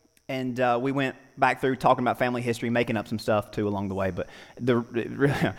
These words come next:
<laughs> um, anyway, but as I was thinking about this, one problem came up. I'm afraid of the dark. Not of people jumping out at me.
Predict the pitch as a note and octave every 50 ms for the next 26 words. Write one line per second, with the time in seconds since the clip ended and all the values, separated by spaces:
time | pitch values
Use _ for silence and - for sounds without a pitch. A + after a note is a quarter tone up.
0 | - - - - - - - E3 F3 E3 D#3 F3 G3+ B3+ C#4+ B3 G#3+ D#3 A#2+ A2+
1 | - - - - - - _ _ _ _ _ _ _ - F#3 G3+ F#3 - - -
2 | - F#3+ - - _ A3+ B3 C4 D4+ D4 C4 A#3+ - - B3 A#3 G#3+ F#3+ E3 C#3+
3 | C3 C3+ B2+ A2+ - - - - - - _ _ _ _ _ _ _ _ _ D#3+
4 | F3 G3+ G3+ F#3+ F#3+ G3+ G3 F3+ E3+ D3+ C#3 C3+ B2 C3+ C3 A#2+ A#2+ G#2 F2+ -
5 | - - - _ _ _ _ _ _ _ - - - - - - - - - -
6 | - - _ _ _ _ _ _ _ - - F3 E3+ D#3 - D#3+ D#3+ D3+ B2+ A#2
7 | B2 C#3+ C#3 A#2 - - - - - - _ _ _ _ _ _ _ _ _ _
8 | - - _ _ _ _ _ _ _ _ _ _ - - _ - _ _ - -
9 | - - _ _ _ - _ _ _ _ _ _ _ _ _ _ _ _ _ _
10 | _ _ _ - A#3 C4+ D#4 D4 - - - C#4+ C4 - G3+ F#3+ E3+ C#3 G3+ F#3+
11 | E3+ D#3+ D#3 D3 C#3 B2 A#2 E2 G2 F#2+ F#2